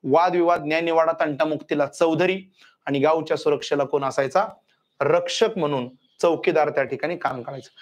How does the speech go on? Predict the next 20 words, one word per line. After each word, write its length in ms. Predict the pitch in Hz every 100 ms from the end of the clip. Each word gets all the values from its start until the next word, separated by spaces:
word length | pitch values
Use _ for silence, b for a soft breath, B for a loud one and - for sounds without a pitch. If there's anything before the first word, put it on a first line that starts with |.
| B B
त्यानंतर 360 | 180 202 214 254
आलेलं 260 | 233 240 240
घराणं, 340 | 208 214 233
त्यानंतर 360 | 233 214 208 202
आलेला 240 | 196 196
प-, 140 | 185 202
काळ 400 | 185 190 196 185 - - _
म्हणजे 260 | 151 147 156
मुघल 380 | 156 170 202 185
सल्तनत 420 | 175 135 131 113 _ _ _ -
किंवा 160 | 208
मुघल 320 | 185 175 185 170
कार्यकाळ. 380 | 147 139 135 127 - _ _ -
या 80 | 185
काळात 260 | 208 214 226 -
कर 180 | 233 262
गोळा 260 | 226 220 214
म्हणजेच 460 | 214 208 208 208
महसूलच्या 760 | 165 175 190 185 233 226 220 214
कामासाठी 760 | 202 180 180 170 151 139 135